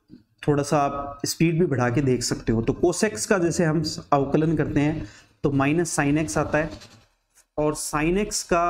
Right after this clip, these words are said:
अगर मैं समाकलन करूँगा तो मुझे minus का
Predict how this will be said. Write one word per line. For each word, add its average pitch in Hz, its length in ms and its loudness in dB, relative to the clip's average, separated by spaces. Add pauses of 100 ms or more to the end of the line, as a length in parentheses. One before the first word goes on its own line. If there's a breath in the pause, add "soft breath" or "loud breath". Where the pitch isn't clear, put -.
(160)
अगर 151 200 0
मैं 151 380 0 (520)
समाकलन 160 640 2
करूँगा 147 300 2
तो 156 120 0
मुझे 135 200 2
minus 139 460 0
का 147 180 0